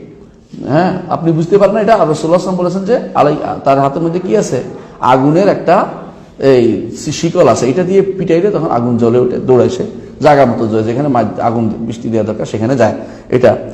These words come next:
হ্যাঁ, এগুলো সবার নিয়-, সবার নিয়ন্ত্রণে কে আছে? মিকা, মিকা, এদের নিয়ন্ত্রণ করেনি মিকা। হ্যাঁ,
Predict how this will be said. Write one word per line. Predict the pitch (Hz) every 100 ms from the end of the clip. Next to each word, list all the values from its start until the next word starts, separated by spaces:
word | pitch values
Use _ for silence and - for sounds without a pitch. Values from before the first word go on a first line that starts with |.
| - -
হ্যাঁ, | 123 117
এগুলো | 156 185 233
সবার | 185 185 196
নিয়-, | 185 165 165 160
সবার | 151 156 196
নিয়ন্ত্রণে | 208 208 196 190 170
কে | - 143
আছে? | 135 185 247 -
মিকা, | 120 120 117 117 - - - - - 117
মিকা, | 127 - 107 -
এদের | 123 147
নিয়ন্ত্রণ | 143 - -
করেনি | 117 123
মিকা। | 117 104 -
হ্যাঁ, | - 185